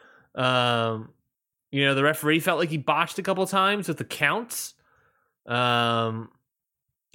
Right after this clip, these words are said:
confused the c-, audience a bit. The audience looked confused sometimes during that stuff.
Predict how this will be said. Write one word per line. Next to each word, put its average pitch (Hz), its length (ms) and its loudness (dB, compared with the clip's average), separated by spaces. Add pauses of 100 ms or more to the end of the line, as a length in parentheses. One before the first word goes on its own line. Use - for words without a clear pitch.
confused 151 440 0
the 143 140 -4
c-, - 80 -2
audience 160 720 2
a 180 160 2
bit. 170 560 0
The 139 80 -2
audience 151 360 0
looked 170 180 -4
confused 170 560 -2
sometimes 185 500 -2
during 190 240 -2
that 190 140 -2
stuff. 220 340 -4